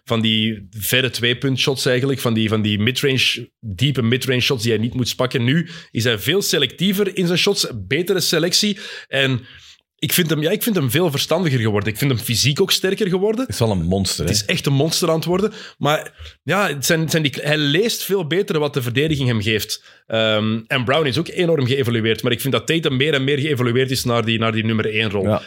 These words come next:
Speaker 1: Ehm, en ik, ik weet niet of ze het gaan halen dit jaar. Voorlopig denk ik ook van niet. Het kan nog allemaal veranderen in de komende, de komende twintig matchen. Maar ik vind Tatum wel... Ik vind dat hij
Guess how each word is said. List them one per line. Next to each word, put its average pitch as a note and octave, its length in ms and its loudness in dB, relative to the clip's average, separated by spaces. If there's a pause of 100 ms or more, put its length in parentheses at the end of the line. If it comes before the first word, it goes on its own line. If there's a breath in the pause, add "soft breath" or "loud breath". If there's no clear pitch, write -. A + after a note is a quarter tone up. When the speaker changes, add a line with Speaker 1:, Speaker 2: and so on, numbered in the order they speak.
(120 loud breath)
Speaker 1:
Ehm, G#2 380 0
en C#3 280 -4
ik, - 440 -4
ik C#3 180 -4
weet D3 200 0
niet D#3+ 140 2
of D3 60 0
ze B2 60 -2
het B2+ 100 -4
gaan B2 120 0
halen C#3 240 0
dit F#3 120 -2
jaar. F#3 360 -2
Voorlopig B2+ 540 0
denk C3+ 200 0
ik A#2 140 -12
ook D3 200 0
van A2+ 160 0
niet. C#3 180 0
Het - 80 -6
kan A2+ 120 0
nog G2+ 100 0
allemaal A2 200 0
veranderen G#2+ 300 0
in A#2+ 100 0
de A2+ 100 -2
komende, B2 260 -2
de - 80 -8
komende B2+ 240 0
twintig B2 240 -2
matchen. D3 360 0 (540 loud breath)
Maar F#2+ 220 -4
ik G2 80 -4
vind G2+ 300 -4
Tatum A#2 340 0
wel... G#2+ 380 0
Ik - 180 -8
vind B2+ 180 0
dat A2 160 -2
hij G#2+ 280 0